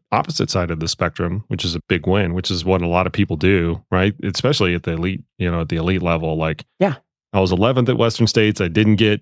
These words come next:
Speaker 1: you know, my automatic ten, and then the first place was here, and then that gap in comparison is actually kinda, kinda quite big. Or you D N F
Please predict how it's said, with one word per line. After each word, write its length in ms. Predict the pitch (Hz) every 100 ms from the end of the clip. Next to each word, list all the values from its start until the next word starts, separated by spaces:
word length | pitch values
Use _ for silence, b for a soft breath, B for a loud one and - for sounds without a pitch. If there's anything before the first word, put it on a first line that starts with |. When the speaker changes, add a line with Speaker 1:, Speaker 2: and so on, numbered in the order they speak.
| -
Speaker 1:
you 100 | 98
know, 160 | 98 95
my 160 | 87
automatic 500 | 92 98 98 95 95
ten, 300 | - 98 95
and 140 | 90 87
then 120 | 87
the 60 |
first 240 | - 117 -
place 260 | 110 104
was 140 | 95 -
here, 280 | 117 110 107
and 100 | 95
then 100 | 95
that 220 | 92 87
gap 300 | 95 92 -
in 120 | 90
comparison 600 | 85 - 113 117 - 85
is 80 | 87
actually 320 | 90 - 82
kinda, 320 | 78 98 82 -
kinda 160 | - 87
quite 240 | - 82
big. 280 | 101 120 82 B B _ -
Or 100 | 117
you 120 | 104
D 160 | 107
N 80 | 92
F 280 | 120 127